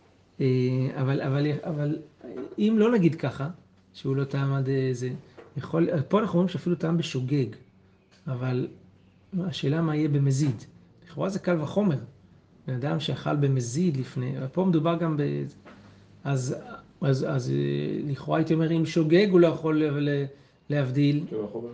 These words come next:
Speaker 1: אז קל וחומר ב-, במזיד. אז לפי זה נצטרך להעמיד זה, אבל אולי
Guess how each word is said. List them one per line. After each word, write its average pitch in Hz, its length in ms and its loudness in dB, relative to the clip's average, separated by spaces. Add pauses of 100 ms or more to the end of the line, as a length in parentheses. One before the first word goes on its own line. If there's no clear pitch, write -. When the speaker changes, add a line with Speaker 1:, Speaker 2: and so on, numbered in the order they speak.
(100)
Speaker 1:
אז - 60 -20
קל 127 200 -4
וחומר 139 300 -4
ב-, 131 120 -2 (1000)
במזיד. 143 480 4 (320)
אז 135 220 -4 (200)
לפי 175 320 2
זה 185 120 8
נצטרך 147 300 2
להעמיד 147 300 -2
זה, 135 80 -4
אבל 120 100 -8 (100)
אולי 214 180 -2